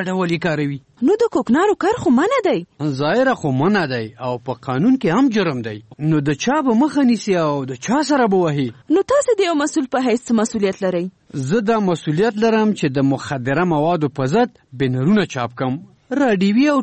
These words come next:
Speaker 1: ټلویزیوني تبلیغات وکم، د غندلو او مخنیوي لپاره یې غونډې او سیمینارونه جوړ کم او کله کله یې په یو نیم پټي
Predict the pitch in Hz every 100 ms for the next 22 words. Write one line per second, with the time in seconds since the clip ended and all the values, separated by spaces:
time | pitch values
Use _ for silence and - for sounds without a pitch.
0 | - 151 143 135 175 247 151 123 127 165
1 | 254 247 202 151 120 - - 269 214 233
2 | 233 285 277 220 180 151 147 - 156 202
3 | 285 277 277 285 294 262 131 123 170 240
4 | 254 180 - 135 120 117 120 226 285 240
5 | 240 - 165 131 - 127 143 135 135 220
6 | 233 180 262 285 277 - 156 147 214 196
7 | 143 160 165 294